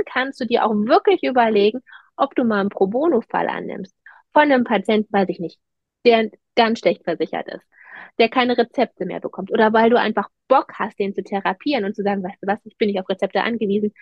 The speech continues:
das mache ich jetzt mal einen Monat, Monat einfach for free." Völlig in Ordnung, aber dafür gehörst du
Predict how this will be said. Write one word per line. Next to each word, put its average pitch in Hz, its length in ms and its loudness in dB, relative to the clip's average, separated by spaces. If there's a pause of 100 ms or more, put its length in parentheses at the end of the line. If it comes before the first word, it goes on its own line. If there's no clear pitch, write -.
(160)
das 214 160 -2
mache 262 240 4
ich - 80 0
jetzt 240 180 -4
mal 202 120 0
einen 190 100 0
Monat, 196 340 0 (120)
Monat 208 420 2
einfach 190 380 -2
for 185 180 -2
free." 294 300 -4 (1200)
Völlig 233 260 2
in 190 140 -4
Ordnung, 220 480 -8 (420)
aber 269 220 -2
dafür 254 400 -8
gehörst 233 480 -8
du 247 260 -2